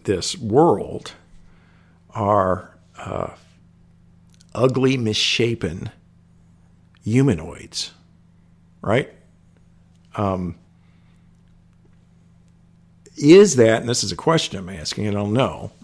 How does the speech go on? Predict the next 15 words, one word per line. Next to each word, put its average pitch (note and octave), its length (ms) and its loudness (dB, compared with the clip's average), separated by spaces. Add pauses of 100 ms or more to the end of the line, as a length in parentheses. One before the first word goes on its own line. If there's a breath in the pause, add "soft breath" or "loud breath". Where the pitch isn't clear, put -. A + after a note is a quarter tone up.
(520 loud breath)
um, F#2 380 -6 (720 soft breath)
is E3+ 460 2
that, G2 520 0
uh, A2+ 260 -14 (100)
an A2 240 -4
inadvertent B2 1120 0 (520)
warning A#2 840 0
to - 220 -4
us - 480 -16 (760 soft breath)
that, G#2 500 -2 (720 soft breath)
um, - 400 -10 (480)
in D#3 320 0
cr-, - 300 -8
in, D3+ 460 -2 (1080)
in C#3 400 -4